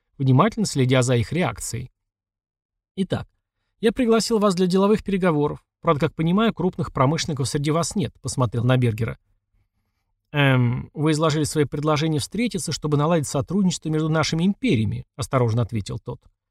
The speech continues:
"Конкретных задач перед нашей делегацией не поставили, но попросили внимательно выслушать и составить собственное мнение.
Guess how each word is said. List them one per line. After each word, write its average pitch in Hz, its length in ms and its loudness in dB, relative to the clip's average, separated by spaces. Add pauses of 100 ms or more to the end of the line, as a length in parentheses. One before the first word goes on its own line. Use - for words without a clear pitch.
(300)
"Конкретных 202 500 0
задач 180 340 0
перед 175 200 -2
нашей 185 240 -2
делегацией 175 500 0
не 185 80 2
поставили, 131 540 -2
но 135 120 2
попросили 165 440 -4
внимательно 156 480 0
выслушать 185 480 -4
и - 40 -2
составить 190 440 -4
собственное 156 420 -4
мнение. 120 440 0